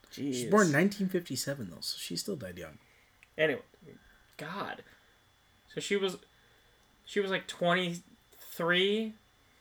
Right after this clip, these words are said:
Speaker 1: No, she, she, she was born
Speaker 2: No, no,
Speaker 1: nineteen fifty-seven.
Speaker 2: filming of this movie.
Speaker 1: Oh.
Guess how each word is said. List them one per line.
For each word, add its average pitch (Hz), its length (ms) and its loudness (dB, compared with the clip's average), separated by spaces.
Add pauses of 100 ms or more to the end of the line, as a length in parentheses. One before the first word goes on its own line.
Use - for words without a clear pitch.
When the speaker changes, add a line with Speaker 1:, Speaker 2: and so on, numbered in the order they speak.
Speaker 1:
No, 156 340 2
she, 131 320 -2
she, 151 360 2
she 156 160 2
was 131 100 4
born 147 420 4
Speaker 2:
No, 139 80 0
no, 139 60 0
Speaker 1:
nineteen 170 240 0
fifty-seven. 143 540 2 (180)
Speaker 2:
filming 185 400 0
of 160 80 -2
this 160 200 -8
movie. 160 400 -2
Speaker 1:
Oh. 147 260 6